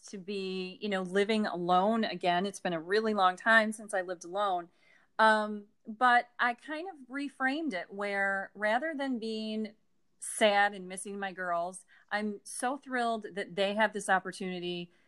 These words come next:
to live on campus and, you know, mature and discover what things are important to them and things. And I am trying to look at my own, you know, next five to ten years and looking at all of this as, you know, this is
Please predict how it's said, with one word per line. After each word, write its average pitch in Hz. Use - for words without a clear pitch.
to 180
live 214
on 208
campus 185
and, 175
you 214
know, 165
mature 190
and 175
discover 190
what 180
things 190
are 175
important 175
to -
them 185
and 185
things. 175
And 208
I 226
am 254
trying 220
to 208
look 196
at 185
my 180
own, 226
you 214
know, 180
next 185
five 190
to 190
ten 185
years 175
and 196
looking 269
at 240
all 190
of 202
this 214
as, 190
you 185
know, 185
this 269
is 427